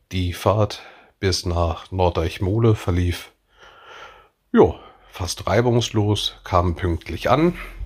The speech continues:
Dann erstmal die Fähre gesucht,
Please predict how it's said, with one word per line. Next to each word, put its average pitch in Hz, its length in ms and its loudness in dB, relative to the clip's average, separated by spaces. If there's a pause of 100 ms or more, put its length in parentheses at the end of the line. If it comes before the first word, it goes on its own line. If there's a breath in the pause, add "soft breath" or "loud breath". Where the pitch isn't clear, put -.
(1000 loud breath)
Dann 90 300 2
erstmal 90 1000 2 (380 loud breath)
die 87 200 -4
Fähre 123 520 2
gesucht, 107 760 2